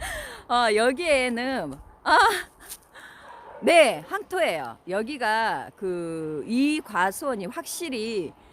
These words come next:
사과가 좀 더 단단하거든요. 그 이유가 뭐냐면 요 황토 진흙이 한막해요. 그래서 저는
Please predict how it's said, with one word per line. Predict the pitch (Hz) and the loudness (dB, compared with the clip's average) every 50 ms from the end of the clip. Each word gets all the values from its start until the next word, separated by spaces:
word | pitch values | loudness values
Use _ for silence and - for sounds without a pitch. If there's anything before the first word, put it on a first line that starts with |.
| - - - - - | -20 -20 -20 -20 -20
사과가 | - - - 339 320 349 349 285 240 | -10 -4 -4 -2 0 0 0 0 -2
좀 | 196 - 240 240 | -4 -4 -6 -6
더 | 208 202 | -6 -8
단단하거든요. | - - 170 160 156 147 185 233 247 214 165 131 135 - 131 131 160 208 277 262 - | -10 -10 -10 -10 -6 -4 -4 -2 -2 -4 -4 -6 -8 -10 -10 -8 -8 -10 -10 -12 -16
그 | - - 214 | -10 -8 -6
이유가 | 220 208 185 190 208 214 196 196 180 | -6 -6 -6 -8 -8 -8 -6 -6 -6
뭐냐면 | 147 139 143 135 139 143 143 175 226 214 147 - - - - - - - - - - | -6 -6 -8 -8 -8 -8 -8 -6 -6 -6 -8 -8 -12 -18 -20 -20 -20 -20 -16 -4 -4
요 | 175 | -2
황토 | 233 - 359 370 349 - - - 339 311 | -2 -2 -6 -8 -8 -8 -6 -8 -8 -6
진흙이 | - - - 202 240 254 202 - | -6 -6 -2 0 0 0 -2 -2
한막해요. | 208 220 208 202 208 196 - - 208 190 143 117 - - - - - - - - - - | -4 -4 -6 -6 -8 -10 -12 -12 -12 -10 -10 -10 -12 -14 -20 -20 -20 -20 -20 -20 -20 -8
그래서 | - 254 269 294 262 269 214 | -4 -4 -2 -2 -2 -4 -4
저는 | - 220 202 214 214 208 220 226 220 170 139 | -4 -4 -4 -4 -4 -6 -6 -6 -6 -6 -8